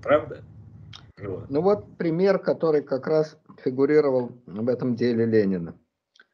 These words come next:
Speaker 2: Телеграмма. Стокгольм из Петрограда. Фюрстенберг. Э, значит, э, ну,
Speaker 1: Это
Speaker 2: Фюрстенберг
Speaker 1: Ганецкий.
Speaker 2: это Ганецкий, да.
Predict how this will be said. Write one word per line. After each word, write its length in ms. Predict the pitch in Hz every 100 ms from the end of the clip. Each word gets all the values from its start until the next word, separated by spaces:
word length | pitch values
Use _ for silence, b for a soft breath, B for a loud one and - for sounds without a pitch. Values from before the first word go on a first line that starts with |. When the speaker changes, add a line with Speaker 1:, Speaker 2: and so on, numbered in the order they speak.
| b _ _
Speaker 2:
Телеграмма. 680 | 180 185 180 156 123 95 87 - _ _ _ _ _ _ _
Стокгольм 800 | - - 175 151 139 107 98 - -
из 120 | 135
Петрограда. 800 | - 147 156 143 131 107 87 87 _ _ _ _ _ _ _ _ _ _ _ _ _ _ _ - - _
Фюрстенберг. 880 | - 165 123 - 113 92 90 - _ _ _ _ _ _ _ _ _ _ _ -
Э, 480 | 98 101 95 95 69 - _ -
значит, 560 | 85 101 98 - 92 -
э, 200 | 101 82
ну, 120 | 131
Speaker 1:
Это 100 | 139
Speaker 2:
Фюрстенберг 380 | 196 160 127 139
Speaker 1:
Ганецкий. 280 | 131 117 143
Speaker 2:
это 140 | 147
Ганецкий, 600 | 131 147 131 98 - - 101
да. 260 | 101 92